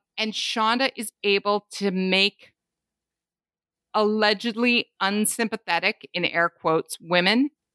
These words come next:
three-dimensional. And that's what I'm most excited for in,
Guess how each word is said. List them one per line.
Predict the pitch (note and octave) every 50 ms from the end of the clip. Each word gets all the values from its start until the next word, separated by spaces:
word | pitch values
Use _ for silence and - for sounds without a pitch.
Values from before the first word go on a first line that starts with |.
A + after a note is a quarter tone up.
| _ _
three-dimensional. | F3 F3 F#3 G3 G3 F#3+ E3+ F#3 D#3+ E3 E3 E3+ E3+ - - A3 A#3+ C4 D#4+ D#4+ _ _ _ _
And | F#3 F3+ E3+ - _
that's | - F#3 F#3 F#3 - - -
what | G3+ F3+
I'm | E3+ E3+ E3 E3 E3
most | E3 E3+ E3+ D#3+ - -
excited | G3 - - - - E3 D#3+ D#3+ F3 F3 E3 _
for | - E3 D#3+ D#3+ E3 D#3+ - - -
in, | F3 F3 E3+ -